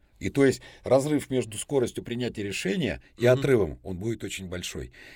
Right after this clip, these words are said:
Speaker 1: И поэтому, когда ты выбираешь, что вот мне нужно взлететь от этой вот именно рулежной дорожки, машина тебе скажет,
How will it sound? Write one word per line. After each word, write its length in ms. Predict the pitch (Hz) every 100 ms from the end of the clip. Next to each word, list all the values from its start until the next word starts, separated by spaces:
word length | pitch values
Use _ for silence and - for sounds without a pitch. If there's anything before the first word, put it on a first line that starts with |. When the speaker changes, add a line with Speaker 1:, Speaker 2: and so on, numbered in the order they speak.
| -
Speaker 1:
И 80 | 101
поэтому, 380 | 156 170 127
когда 280 | 107 120 165
ты 200 | 160 156
выбираешь, 520 | 123 131 151 156 123
что 160 | 95 120
вот 160 | 117 123
мне 140 | 131
нужно 300 | 127 120 110
взлететь 380 | 110 123 120 107
от 140 | 117
этой 260 | 233 208 120
вот 200 | 92 -
именно 420 | 123 113 98 95 92
рулежной 460 | 127 123 92 95
дорожки, 380 | 92 107 85 -
машина 320 | 170 185 226
тебе 120 | 220
скажет, 360 | 185 - 92